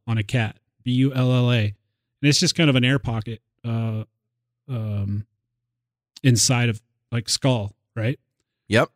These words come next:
Speaker 1: Well, it was not visible. You couldn't see it. And so they weren't sure if it was a cancer because they couldn't see the bone. So then they, they thought, "Well,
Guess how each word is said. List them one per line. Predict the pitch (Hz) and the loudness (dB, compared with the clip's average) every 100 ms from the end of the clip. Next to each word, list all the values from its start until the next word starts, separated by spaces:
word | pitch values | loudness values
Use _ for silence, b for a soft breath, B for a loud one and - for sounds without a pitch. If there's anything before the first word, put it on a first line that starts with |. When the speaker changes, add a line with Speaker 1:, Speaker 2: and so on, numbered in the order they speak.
| _ _ _ | _ _ _
Speaker 1:
Well, | 143 | 4
it | 180 196 | 6 6
was | 151 - | 4 2
not | 151 156 160 151 | 2 2 2 2
visible. | 151 170 120 120 | 2 4 2 0
You | 117 | -2
couldn't | 147 131 | 0 0
see | 120 139 120 | 0 -2 -4
it. | 110 _ _ _ _ _ _ - | -6 _ _ _ _ _ _ 0
And | 147 123 | 2 2
so | 151 139 135 135 131 131 - _ _ _ _ _ _ _ _ _ _ | 2 4 4 4 2 0 -6 _ _ _ _ _ _ _ _ _ _
they | 139 160 165 160 | -2 2 4 4
weren't | 147 151 147 - | 4 4 2 0
sure | - 156 151 | 0 4 4
if | 127 | 2
it | 143 | -2
was | 123 | -4
a | 123 | -2
cancer | 170 196 - 107 | 2 2 0 -6
because | 117 - 123 107 | -8 -4 -4 -4
they | 107 | -2
couldn't | 151 120 | 0 0
see | 135 | 0
the | 120 | -2
bone. | 104 175 156 113 104 107 _ _ _ _ _ _ _ _ _ _ _ _ _ _ _ _ - | 0 2 2 2 -4 -8 _ _ _ _ _ _ _ _ _ _ _ _ _ _ _ _ -6
So | - 131 131 | 2 4 4
then | 139 | 4
they, | 135 135 143 | 4 4 2
they | 131 | -2
thought, | 123 127 127 | -2 0 0
"Well, | 123 123 123 110 | 0 2 2 -2